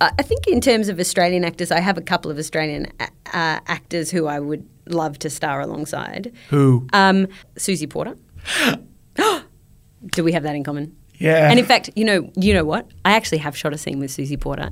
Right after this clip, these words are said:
Speaker 1: in a television show, <laughs> and it got edited out. <laughs> In, oh, actually, no. I don't even think I got to shoot it. It got edited out before we shot it. <laughs> So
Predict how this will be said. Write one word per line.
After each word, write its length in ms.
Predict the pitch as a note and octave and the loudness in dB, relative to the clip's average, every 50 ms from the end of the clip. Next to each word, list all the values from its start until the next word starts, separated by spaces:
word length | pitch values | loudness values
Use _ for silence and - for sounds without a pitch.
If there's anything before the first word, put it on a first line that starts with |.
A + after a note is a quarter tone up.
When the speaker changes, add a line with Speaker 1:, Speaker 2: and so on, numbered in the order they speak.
| - - | -6 0
Speaker 1:
in 160 | - F#3 E3+ | 2 2 2
a 80 | D#3 C3+ | 2 2
television 400 | E3 D#3 D3+ D3+ C#3+ D3 D3+ D3+ | 0 -2 -2 -2 -4 -4 -6 -4
show, 160 | - D#3 C#3+ - G3 - - - | -4 -2 0 2 0 0 0 -4
<laughs> 160 | - - - - | -14 -6 -2 0
and 140 | E4 D#4 D#4+ | 2 2 2
it 140 | D#4+ E4 - | 0 2 4
got 180 | D#4+ C#4 B3 | 6 6 8
edited 400 | B3 A#3+ G#3+ A3+ A3+ G#3 A3+ G3 - | 8 6 6 4 2 2 0 -2 -2
out. 420 | A3 - - A#3+ - - - - - _ | -2 0 -2 -2 -4 -6 -10 -12 -4 _
<laughs> 1300 | - B4 C5+ C5 B4+ B4+ B4+ - F#4 F#4+ F#4+ - - G#4 - - F4 F4+ - - - - - - - | 4 4 6 6 4 2 4 4 4 4 4 4 2 2 2 0 -2 -2 -2 -6 -14 -12 -10 -6 -2
In, 140 | - D4+ D4 - | 0 0 4 6
oh, 120 | D#4+ E4 - | 6 6 6
actually, 280 | D#4+ - - G4+ G4 E4+ | 4 2 4 4 6 6
no. 180 | F#4 F#4 A#3+ - - - - - - _ - - - | 6 6 4 0 -4 -12 -20 -20 -20 _ -2 2 4
I 60 | E4 | 6
don't 200 | - G4+ G#4+ A4+ A4 | 8 8 8 8 8
even 180 | G4+ E4+ E4 D4 | 8 8 8 8
think 160 | D4 C#4 A3+ | 6 6 4
I 60 | D#4 D4+ | 4 4
got 200 | A#3 B3+ B3+ - | 4 4 4 4
to 100 | D4+ C#4+ | 2 2
shoot 280 | - - E4+ G#4+ B4+ | 4 4 4 6 4
it. 180 | - - - - - | 4 0 -2 0 0
It 100 | B3 G#3 | 0 4
got 180 | - D4+ D#4 - | 4 4 6 6
edited 320 | - C#4+ C#4+ D#4 C#4+ B3+ A#3 | 6 6 6 4 4 4 6
out 180 | A3 G#3+ - G3+ | 4 4 4 2
before 360 | A#3 - - - A3 G#3+ G#3 | -2 -2 2 4 6 6 6
we 120 | G3+ G#3+ | 6 4
shot 240 | G#3+ - A#3 G#3 G#3 | 2 4 2 2 2
it. 200 | - - - D4+ - | 0 0 0 0 -2
<laughs> 60 | - - - - - - - | -2 -6 -20 -20 -20 -12 -6
So 340 | - - E4+ D#4 D4 C4+ | 2 4 6 8 8 6